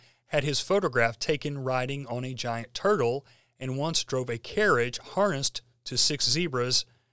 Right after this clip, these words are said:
to Buckingham Palace." Always interested in the turtle symbology because of the Fabian Society. And here's another connection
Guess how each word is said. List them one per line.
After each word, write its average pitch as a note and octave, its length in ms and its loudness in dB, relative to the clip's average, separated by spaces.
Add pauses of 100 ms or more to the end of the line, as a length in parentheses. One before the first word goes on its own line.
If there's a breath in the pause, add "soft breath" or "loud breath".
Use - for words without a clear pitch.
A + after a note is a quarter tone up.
(140)
to D3+ 80 -4
Buckingham B2 640 -4
Palace." - 680 2 (1160)
Always D3 240 4
interested D3 400 -2
in C3+ 120 -4
the A#2+ 60 -4
turtle D3 460 -2
symbology A2+ 760 -2
because A2+ 400 -10
of A2 260 -8
the A2 220 -8
Fabian A#2 580 -8
Society. F#2+ 640 -6 (1000)
And C3+ 140 -6
here's E3+ 180 2
another C#3+ 680 0 (140)
connection C#3 720 -2